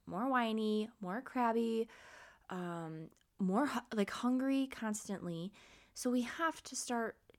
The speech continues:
educating our kids around food so that they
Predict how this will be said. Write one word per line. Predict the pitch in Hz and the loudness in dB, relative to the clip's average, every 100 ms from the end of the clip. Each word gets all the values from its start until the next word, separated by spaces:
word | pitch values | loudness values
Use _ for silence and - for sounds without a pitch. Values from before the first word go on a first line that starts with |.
| _ _ - | _ _ -2
educating | 262 311 - 220 190 | 0 0 0 0 0
our | 180 | -2
kids | - 180 170 - | -6 -8 -8 -6
around | 208 202 214 285 | -6 -2 -2 -4
food | 269 190 185 | -4 -4 -4
so | - | -4
that | 240 247 - - | -6 -6 -4 2
they | 240 254 | 4 2